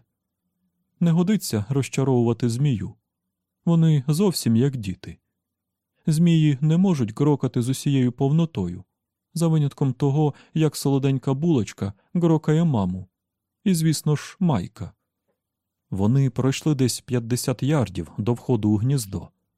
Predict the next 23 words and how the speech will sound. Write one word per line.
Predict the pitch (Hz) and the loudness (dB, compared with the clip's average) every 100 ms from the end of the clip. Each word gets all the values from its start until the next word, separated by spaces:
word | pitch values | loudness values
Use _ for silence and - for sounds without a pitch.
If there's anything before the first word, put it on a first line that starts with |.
| _ - | _ -8
де | 98 101 | -2 -2
біля | 92 98 101 | 0 -2 -2
дверей | 98 110 131 110 - _ | 0 0 0 -2 -6 _
Патриція | 127 123 147 135 - 110 | -8 -4 -4 -2 -2 0
дозволила | 117 117 143 113 98 | -2 0 0 0 0
Бену | 95 131 104 85 _ - | 0 0 0 -2 _ -10
зняти | 107 131 139 113 | -4 -2 -2 -2
з | 95 | -2
неї | 107 107 98 - | 0 0 -2 -6
сандалі, | - 120 117 131 85 - _ _ _ _ _ | -4 -2 -2 -6 -8 -14 _ _ _ _ _
після | - 110 110 | -8 -4 -4
того, | 107 135 98 | -2 -2 -2
як | 104 - | -4 -2
він | 120 101 - | -2 -2 -4
сам | - 123 98 | -4 -2 0
роззувся. | 127 117 98 80 - 76 - _ _ _ _ _ _ _ _ | -2 -4 -8 -10 -14 -16 -20 _ _ _ _ _ _ _ _
Його | - 120 147 | -2 0 0
цікавило, | - - 139 127 113 104 | -4 -2 -2 0 0 0
як | 113 151 - | -2 -2 -2
вона | 110 107 | 0 2
може | 120 113 | 0 0
утримувати | 101 - 127 113 107 - | -2 -2 -2 0 -2 -2
рівновагу | 107 104 110 110 143 95 | -4 0 -2 -2 -4 -4